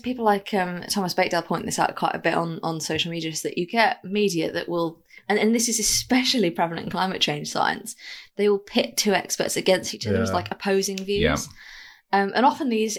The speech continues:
Speaker 1: these two experts will have a lot more that they agree on than they disagree on, but because of the reporting, they'll say, "Oh, this expert thinks this and this expert disagrees with him." And at that point, the audience is like, "Well,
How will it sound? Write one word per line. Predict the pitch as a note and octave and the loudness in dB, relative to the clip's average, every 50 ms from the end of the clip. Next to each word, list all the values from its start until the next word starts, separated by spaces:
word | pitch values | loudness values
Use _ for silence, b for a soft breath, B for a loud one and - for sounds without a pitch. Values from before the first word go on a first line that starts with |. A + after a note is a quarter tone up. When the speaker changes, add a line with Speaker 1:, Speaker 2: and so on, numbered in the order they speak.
| - - | -4 -2
Speaker 1:
these | - A#3 A#3 A#3 - | 0 0 0 2 0
two | A#3 | 0
experts | G#3 - - - - G3 | 0 0 -2 -4 -2 -2
will | G3 F#3+ | -2 0
have | F#3 | 2
a | F#3+ | 2
lot | A3 G#3+ G#3+ | 2 2 2
more | G#3 G3 F#3+ F3+ | 0 -2 -2 0
that | F3 | 0
they | D#3+ E3 E3 | 0 0 0
agree | E3 E3 - F#3+ F#3+ G3 F#3 | 0 0 0 2 4 4 4
on | E3+ | 2
than | E3 D#3 E3 | -2 -6 -4
they | D#3+ D#3 | -4 -2
disagree | D3 E3+ E3 - G#3 - F#3 F3+ | -2 -2 -2 -2 -2 -2 0 0
on, | D#3+ D#3 D#3+ | 0 0 -2
but | D#3+ D#3 - - - - | -4 -6 -6 -8 -6 -4
because | F#3 - - G3 F#3+ | -2 0 0 -2 0
of | - | 0
the | G3 F3+ | 0 -2
reporting, | E3+ - - G#3 G3 G3 - F3 D#3+ | 0 2 4 4 4 4 2 -2 -4
they'll | D#3 | -4
say, | D3+ - D#3+ - | -2 -2 0 0
"Oh, | - E3+ | 0 0
this | F#3+ G3 G3 | 0 0 0
expert | G#3 - - - - - D#3+ F3 - | 0 0 -2 -2 -2 -2 -2 -2 0
thinks | - F#3+ E3+ C#3+ - - - | 0 0 0 0 -2 -2 0
this | F#3+ D#3+ A#2+ C#3 - - | 0 0 2 0 -2 -4
and | D#3 D#3 | -4 -4
this | D#3+ - | -4 -4
expert | - - - - - B2+ - | -6 -8 -6 -6 -4 -2 0
disagrees | D3+ D3+ - - D#3+ - F#3+ F#3+ F#3 F3 E3+ | 0 0 0 -4 -2 0 0 2 2 0 -2
with | E3 E3 | -6 -6
him." | D3 - F2+ - | -8 -8 -4 -4
And | D#3+ | -2
at | F3 | 2
that | D3+ - - - | 4 4 4 4
point, | - F#3+ A#2+ E3 | 2 -2 -2 0
the | F3 F3 | 0 -2
audience | F3 F3 - - - - | -2 -2 -2 -4 -4 -6
is | E3 E3 | -2 0
like, | E3+ D#3 - - - | 0 0 0 -2 -2
"Well, | F3 F3 F3 E3+ | -2 0 0 -2